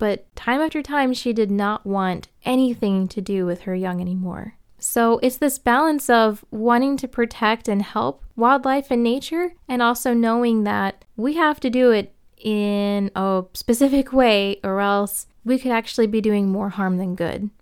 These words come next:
I know that both of those news topics were a little bit of a downer,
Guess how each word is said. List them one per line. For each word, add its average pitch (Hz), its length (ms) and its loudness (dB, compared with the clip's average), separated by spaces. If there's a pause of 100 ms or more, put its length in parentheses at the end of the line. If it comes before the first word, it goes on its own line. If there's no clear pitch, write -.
(260)
I 233 140 0
know 233 220 2
that 226 280 0
both 262 220 4
of 294 100 0
those 269 500 2 (280)
news 240 760 -2
topics 269 540 -2
were 240 80 4
a 233 60 4
little 220 220 0
bit 220 420 -4
of 196 120 -6
a 202 60 -2
downer, 254 520 0